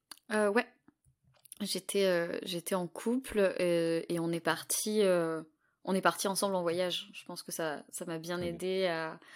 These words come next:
Speaker 2: C'est comme ça que ça a
Speaker 1: à
Speaker 2: commencé.
Speaker 1: Ouais, bah, en fait, euh, je, moi, j'avais envie de voyager et en fait, c'est en, bah, typiquement, en fait, c'est, c'était exactement l'histoire que je te disais tout à l'heure.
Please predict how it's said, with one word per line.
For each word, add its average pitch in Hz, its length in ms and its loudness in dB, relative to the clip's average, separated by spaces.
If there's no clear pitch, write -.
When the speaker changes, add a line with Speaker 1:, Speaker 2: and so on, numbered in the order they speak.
Speaker 2:
C'est - 220 -10
comme - 140 -10
ça - 100 -10
que - 60 -6
ça - 60 -4
a - 40 -6
Speaker 1:
à - 60 -10
Speaker 2:
commencé. - 240 -16
Speaker 1:
Ouais, 233 300 8
bah, 202 140 4
en 196 40 2
fait, - 260 2
euh, 190 440 8
je, 202 300 -4
moi, 208 140 0
j'avais 220 260 0
envie 226 240 2
de 202 80 -4
voyager 185 840 4
et 190 60 0
en 175 80 -4
fait, 202 260 -2
c'est - 140 0
en, 160 360 -2
bah, - 180 2
typiquement, - 340 -8
en 175 80 -2
fait, 220 160 6
c'est, - 160 -4
c'était - 320 2
exactement 202 340 4
l'histoire 185 280 2
que - 40 -6
je - 60 -4
te 185 60 -4
disais 170 180 -2
tout - 160 -4
à 165 40 2
l'heure. 196 260 4